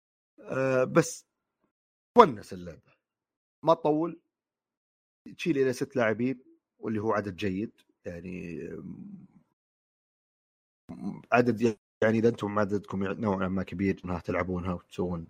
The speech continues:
أكتيفيتي إزعاج. وفيها اللي هو يسمونه تيك ذات،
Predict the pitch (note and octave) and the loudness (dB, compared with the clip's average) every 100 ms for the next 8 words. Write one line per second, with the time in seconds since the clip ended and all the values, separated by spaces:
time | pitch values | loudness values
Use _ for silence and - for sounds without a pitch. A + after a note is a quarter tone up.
0 | - - F2+ F2 F2+ E2+ E2+ F#2 - - | -12 -6 -6 -2 -2 2 2 0 -2 -14
1 | - - - - - _ _ _ _ _ | -18 -20 -18 -18 -20 _ _ _ _ _
2 | _ B2 B2+ C3+ C3 C3 C3 C3 B2+ B2+ | _ 2 6 8 8 6 6 4 2 -2
3 | C#3 - G3 D#3+ C3 B2 A#2+ A2 G2+ A#2 | -6 -6 2 4 6 4 0 -2 -2 -2
4 | A#2 A2 G2 A2+ - G#2+ A2 - | -4 -6 -4 -4 -2 0 0 -2